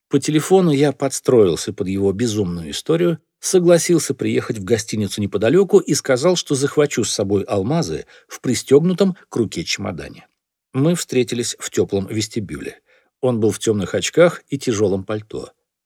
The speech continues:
Мы уже направлялись к лифту, но пальто и сам этот человек вызвали у меня странное ощущение, и я подал сигнал брать его на месте. Оказалось, никаких денег у него не было,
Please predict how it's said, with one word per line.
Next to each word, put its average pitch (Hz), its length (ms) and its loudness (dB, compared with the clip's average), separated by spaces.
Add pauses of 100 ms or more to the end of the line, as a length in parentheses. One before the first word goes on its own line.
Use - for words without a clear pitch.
(180)
Мы 147 240 -2
уже 123 240 2
направлялись 95 600 -2
к - 120 -10
лифту, - 400 -4 (240)
но 123 180 -4
пальто 110 560 4
и 127 100 -6
сам 120 460 -2
этот 101 220 -6
человек 104 560 -2 (280)
вызвали 170 460 4
у 135 140 2
меня 143 240 -2
странное 110 480 -2
ощущение, - 720 -6 (220)
и 139 60 0
я 113 140 4
подал 90 360 -2
сигнал 165 440 0
брать 131 380 0
его 101 220 -2
на 104 160 -4
месте. - 500 -10 (460)
Оказалось, 165 580 0
никаких 135 460 0
денег 160 360 0
у - 60 -6
него 117 240 -2
не 71 200 -6
было, 58 280 -12